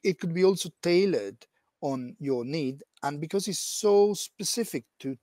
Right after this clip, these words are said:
touch, uh, I mean, um, well, I have sensors here. When you touch something, you have the feedback. So the problem is that you have to make one-to-one replicas,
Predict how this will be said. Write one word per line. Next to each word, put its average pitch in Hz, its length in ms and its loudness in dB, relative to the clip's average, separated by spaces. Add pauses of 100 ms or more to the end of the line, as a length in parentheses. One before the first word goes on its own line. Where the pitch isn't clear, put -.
(140)
touch, 117 460 -2 (440)
uh, 127 360 -2
I 131 80 -2
mean, 127 260 -8 (200)
um, 110 180 -12 (240)
well, 104 160 -8
I 123 120 -4
have 120 120 -6
sensors 120 640 -8
here. 101 400 -8 (760)
When 190 260 2
you 208 80 4
touch - 320 0
something, 147 520 -2
you 127 140 -4
have 117 220 -4
the 117 80 -10
feedback. - 560 -12
So - 260 2
the 180 100 4
problem 185 380 0
is 120 260 -2
that 131 240 -4
you 135 120 -4
have 135 240 -4
to 156 100 -6
make 135 320 -4 (200)
one-to-one 151 1000 0 (120)
replicas, - 720 -8